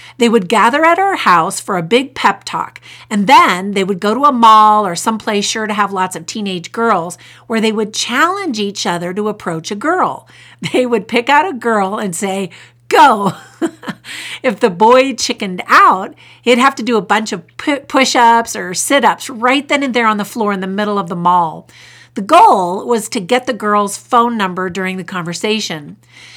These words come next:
Many of them would come back to our house at the end of the night, super excited that they got some digits. But they were young and they rarely acted on their big prize. <laughs> It was really fun to watch them develop confidence.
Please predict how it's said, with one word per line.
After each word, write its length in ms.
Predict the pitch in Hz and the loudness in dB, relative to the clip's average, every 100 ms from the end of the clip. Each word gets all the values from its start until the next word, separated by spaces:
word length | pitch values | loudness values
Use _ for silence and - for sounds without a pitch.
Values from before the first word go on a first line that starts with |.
| - | -10
Many 440 | 233 285 370 381 | 0 2 2 0
of 160 | 220 165 | -2 -2
them 240 | 180 175 | -2 -4
would 180 | 190 202 | -4 -8
come 300 | - 220 190 | -4 -2 0
back 320 | 185 214 330 - | 2 4 4 2
to 140 | 359 | 0
our 160 | 233 196 | 2 2
house 420 | 180 147 180 185 | 0 0 -2 -8
at 80 | 185 | -6
the 100 | 196 | -6
end 140 | 190 | -6
of 60 | 185 | -6
the 80 | |
night, 280 | 180 175 190 | -6 -6 -8
super 440 | - - 370 392 359 | -6 -2 -2 0 -2
excited 520 | - 226 202 214 196 | 0 2 2 0 -4
that 160 | 180 | -8
they 160 | 175 151 | -8 -12
got 340 | 147 196 233 240 | -6 0 0 0
some 320 | 262 254 214 - | -4 -4 -6 -8
digits. 640 | 180 208 190 165 - - _ - _ _ | -4 -4 -4 -8 -10 -18 _ -20 _ _
But 440 | - 294 165 196 - | 2 4 4 0 -4
they 100 | 302 | -4
were 120 | 302 | -2
young 360 | 254 220 180 190 | 0 2 2 0
and 120 | 196 | -2
they 100 | 208 | -2
rarely 580 | 202 240 240 233 214 - | -2 0 2 2 -2 0
acted 420 | 208 202 - 190 | 0 0 -4 -6
on 160 | 185 180 | -6 -6
their 140 | 180 | -8
big 300 | 170 180 160 | -6 -8 -6
prize. 580 | - 202 180 175 208 - _ - | 0 2 2 0 -4 -6 _ -14
<laughs> 100 | 262 - - - - - | -12 -14 -18 -16 -16 -8
It 60 | |
was 180 | 381 359 | -2 0
really 220 | 392 392 | 0 0
fun 260 | 294 262 240 | 2 2 2
to 80 | 226 | 0
watch 340 | 214 220 226 | 2 2 0
them 180 | 220 190 | -8 -6
develop 520 | 196 175 190 190 185 | -6 -4 -2 -2 -4
confidence. 800 | - 202 202 190 185 156 - - | -6 -4 -2 -4 -8 -10 -10 -14